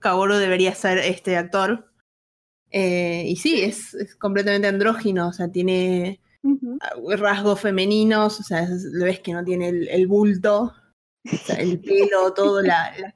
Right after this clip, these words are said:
Speaker 1: las expresiones son completamente no femeninas, pero andróginas.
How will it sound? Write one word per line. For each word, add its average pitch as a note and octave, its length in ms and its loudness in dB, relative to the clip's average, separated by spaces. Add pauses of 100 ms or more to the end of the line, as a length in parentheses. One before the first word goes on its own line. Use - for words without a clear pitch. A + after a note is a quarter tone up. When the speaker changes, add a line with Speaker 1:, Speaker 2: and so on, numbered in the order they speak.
Speaker 1:
las F#3 220 -4
expresiones G3 800 0
son F#3+ 160 -4
completamente F3 880 -2 (1040)
no A3 280 0
femeninas, A3+ 500 0
pero G3 160 0
andróginas. F#3 840 -2